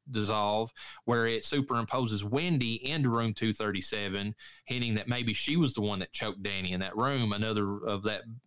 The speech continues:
Munchausen by proxy where she's trying to lay all this stuff on Jack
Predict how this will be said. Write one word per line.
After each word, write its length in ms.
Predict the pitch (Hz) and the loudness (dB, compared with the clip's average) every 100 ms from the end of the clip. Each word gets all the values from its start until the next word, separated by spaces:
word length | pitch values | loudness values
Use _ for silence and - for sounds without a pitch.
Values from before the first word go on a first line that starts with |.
| 151 | -8
Munchausen 500 | 120 117 117 110 104 | -4 -2 -2 0 2
by 140 | 107 | 0
proxy 460 | 104 151 160 - 113 | 2 2 2 0 2
where 180 | 107 107 | 2 2
she's 200 | 110 - | -2 -2
trying 360 | 123 123 117 | -2 0 0
to 100 | 104 | 0
lay 320 | 107 117 110 - - - - | 2 0 -2 -6 -14 -12 -2
all 160 | 110 | 0
this 160 | 113 107 | 2 0
stuff 320 | - 123 107 | -2 -2 -2
on 200 | 104 101 | -2 0
Jack 580 | 107 143 160 117 - | -2 -2 -2 -4 -8